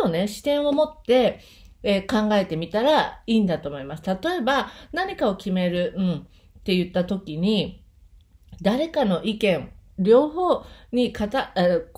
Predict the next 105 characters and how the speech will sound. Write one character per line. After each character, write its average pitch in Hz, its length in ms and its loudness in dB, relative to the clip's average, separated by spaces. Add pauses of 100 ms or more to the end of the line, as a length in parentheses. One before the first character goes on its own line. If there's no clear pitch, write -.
両 254 240 6
方 294 140 2
あ 302 60 2
る 254 80 -2
か 151 140 -4
ら 117 80 -8
ね。 226 400 -6
こ 220 140 0
う、 208 160 -4 (140)
あ 180 120 2
の 202 100 0
人 190 160 -4
は 175 60 2
い 175 80 0
い - 40 -4
っ - 20 -12
て 160 100 -8
言 156 40 -12
っ - 20 -16
た、 143 100 -8
こ 165 140 -6
の 175 80 -2
人 175 140 -2
は - 40 -4
ダ 151 100 0
メ 160 100 -2
っ - 20 -6
て 160 80 -10
言 151 80 -4
っ - 40 -8
た、 156 100 -8
そ 220 180 -2
れ 285 140 0
に 339 200 -8
傾 285 440 -2
い - 20 -10
て 214 160 0
な 233 160 0
い 214 80 -6
か 160 100 -2
な。 196 240 -2 (400)
そ 330 240 -4
う 359 60 -2
い - 20 -6
う - 20 -8
時 370 280 -4
は、 247 400 2
あ 233 120 0
の 311 160 2
人 - 140 2
は - 80 4
こ - 200 2
う - 20 -
言 - 80 0
っ - 60 -12
て 135 100 -2
る 143 100 -6
ね。 196 300 -4 (160)
う 220 80 -2
ん。 160 220 -2
こ 349 140 -4
の 403 80 4 (100)
人 494 140 2
は - 60 4
こ - 180 2
う - 20 4
い 220 40 2
う - 20 4
見 214 100 2
方 214 260 2
を 180 60 0
し 180 60 -8
て 160 100 -2
る 156 60 -4
ね。 156 340 -6
さ - 240 -2 (100)
あ、 - 140 2
私 339 460 0
は 233 220 4
ど 240 320 4
う - 20 4
思 208 240 2
う - 20 -4
か 156 140 -4
な 202 80 0
っ 240 60 -2
て 330 120 -6
い 349 40 2
う 339 40 -4
と 440 100 2
こ 440 100 4
ろ 392 100 6
を - 20 4
こ 254 120 -4
の 202 60 2
ハ 185 220 0
ー 180 80 -2
ト 175 80 -4
に 147 80 -4
問 135 220 -4
う - 20 -6
ん 110 60 -8
で 85 100 -10
す - 140 -16
ね。 262 260 0